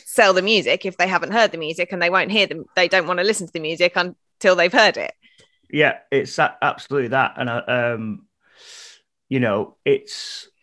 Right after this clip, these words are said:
Speaker 2: I, I think anyone who likes country music, obviously you get it. But if you don't,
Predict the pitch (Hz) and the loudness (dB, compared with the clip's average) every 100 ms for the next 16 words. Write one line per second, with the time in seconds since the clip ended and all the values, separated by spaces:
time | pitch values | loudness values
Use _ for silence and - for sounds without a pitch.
0 | _ _ _ _ - - - - - - | _ _ _ _ -10 -10 -10 -12 -6 -4
1 | 220 202 220 208 196 147 156 165 - - | 0 2 4 4 4 4 4 4 0 -6
2 | - 185 - 123 107 101 110 - - - | -4 -2 -4 -6 -8 -6 -6 -6 -12 -20
3 | _ - _ _ _ _ _ _ _ _ | _ -20 _ _ _ _ _ _ _ _
4 | 151 143 131 143 131 127 156 147 101 - | -2 0 -4 -4 -4 0 2 4 2 -2
5 | 139 147 139 156 127 185 202 - | -2 -2 -2 -4 4 4 4 0